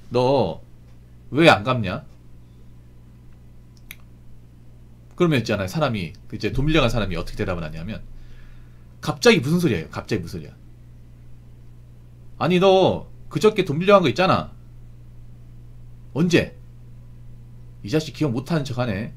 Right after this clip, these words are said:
"야, 저저번 주 일요일날 니 나한테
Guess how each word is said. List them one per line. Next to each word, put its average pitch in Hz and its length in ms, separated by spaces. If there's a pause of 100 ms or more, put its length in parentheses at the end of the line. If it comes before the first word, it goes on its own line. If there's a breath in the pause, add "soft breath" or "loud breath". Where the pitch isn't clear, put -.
(960)
"야, 127 300 (1400)
저저번 175 340
주 202 80
일요일날 180 420
니 110 260 (420)
나한테 139 300